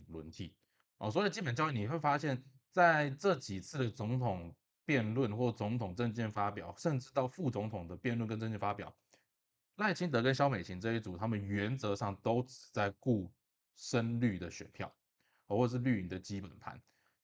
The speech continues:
那对于国民党跟民众党来说，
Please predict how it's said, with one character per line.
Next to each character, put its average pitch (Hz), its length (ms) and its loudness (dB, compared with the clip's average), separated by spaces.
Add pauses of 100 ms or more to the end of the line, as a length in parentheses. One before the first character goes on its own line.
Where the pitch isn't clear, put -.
(120)
那 180 160 2
对 180 220 4
于 139 180 4
国 147 220 -2
民 196 160 -4
党 87 220 -6
跟 110 120 0
民 107 200 2
众 107 180 0
党 - 180 -8 (500)
来 95 200 0
说， 104 500 0